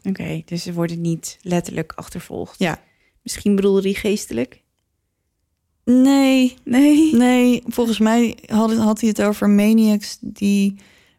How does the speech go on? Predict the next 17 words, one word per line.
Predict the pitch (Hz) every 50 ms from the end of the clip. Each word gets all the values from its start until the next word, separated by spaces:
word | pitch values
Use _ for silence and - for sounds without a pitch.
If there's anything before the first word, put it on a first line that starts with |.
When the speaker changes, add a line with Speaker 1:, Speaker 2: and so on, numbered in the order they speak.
| _ _
Speaker 2:
probeerden | - 196 196 190 185 196 208 220 214 202
om | 196 202 196
ze | - 214 196
te | - 185
verkrachten. | - - - - - - 208 226 262 - - - - 269 277 269 285 294 - _
Speaker 1:
Wow, | - 226 220 240 269 285 277 262 247 226 214 202 196 190 185 185 190 202
dat | 214 202 190 233
is | 233 226
ook | 240 262
niet | 262
Speaker 2:
Zoiets. | 254 262 262 269 247 226
Speaker 1:
helemaal | 226 208 190 190 202
goed, | - 226 208 -
hoor. | 208 202 202 247 302 339 - _ _ _ _ _ _ _ -
Speaker 2:
Ja, | 240 226 190 170 - - _ _ _ _ _ _ _ -
en, | - 240 220 220 220 220 220
ehm, | 220 214 214 208 208 208 214 214